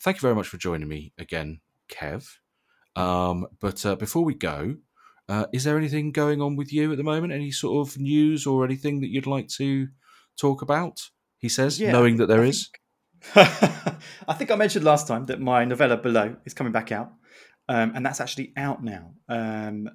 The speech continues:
Speaker 2: it's come out through Bridget's Gate Press. So When That Died as a result of the s-, Silver, Silver Shamrock stuff, um, they very quickly stepped in and said they would like to re-release it. So that one is available now in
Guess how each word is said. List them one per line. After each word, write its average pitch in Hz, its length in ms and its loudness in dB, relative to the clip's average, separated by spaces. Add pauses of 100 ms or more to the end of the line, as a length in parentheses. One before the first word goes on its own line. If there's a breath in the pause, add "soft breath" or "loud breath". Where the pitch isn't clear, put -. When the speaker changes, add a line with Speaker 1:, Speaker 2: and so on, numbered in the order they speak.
Speaker 2:
it's 113 160 -10
come - 140 -4
out 123 180 0
through 120 320 0
Bridget's 120 320 -6
Gate 110 220 -2
Press. - 400 -10 (320 soft breath)
So - 160 -10
When 120 220 0
That 113 220 -2
Died 110 260 2
as 101 100 -8
a 101 40 -14
result 104 240 -6
of - 80 -8
the - 40 -16 (140)
s-, - 160 -16
Silver, 113 300 -8
Silver - 380 -6
Shamrock 117 540 -4
stuff, - 680 -4 (520 soft breath)
um, 113 560 -2 (120)
they 113 240 -2 (120)
very 120 180 0
quickly 117 240 -10
stepped - 280 -10
in 110 60 -4
and 104 80 -8
said 110 140 -8
they 104 80 -2
would 101 80 -6
like 101 120 -6
to 110 120 -8
re-release 113 300 -6
it. - 80 -12
So - 100 -14
that 113 120 -8
one 120 120 -4
is 113 260 -8
available 110 600 -6
now 139 540 -4
in 110 180 -12